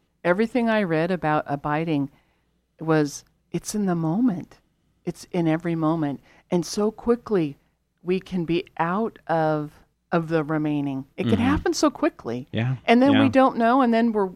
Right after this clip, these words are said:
Speaker 1: we're starting to wither. That happens so quickly.
Speaker 2: Mm-hmm.
Speaker 1: And he's saying,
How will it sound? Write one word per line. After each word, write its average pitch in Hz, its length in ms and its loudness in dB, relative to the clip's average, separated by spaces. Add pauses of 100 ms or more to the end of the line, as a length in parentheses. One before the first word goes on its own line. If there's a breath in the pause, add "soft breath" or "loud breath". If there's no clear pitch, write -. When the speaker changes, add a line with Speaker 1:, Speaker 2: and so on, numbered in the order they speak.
Speaker 1:
we're 180 240 -2
starting 220 340 -2
to 175 80 -2
wither. 240 580 0 (420)
That 196 60 -8
happens 220 460 -4
so 226 180 -2
quickly. 160 560 -8
Speaker 2:
Mm-hmm. 90 340 -6
Speaker 1:
And 180 100 -4
he's 185 240 -6
saying, 170 520 -8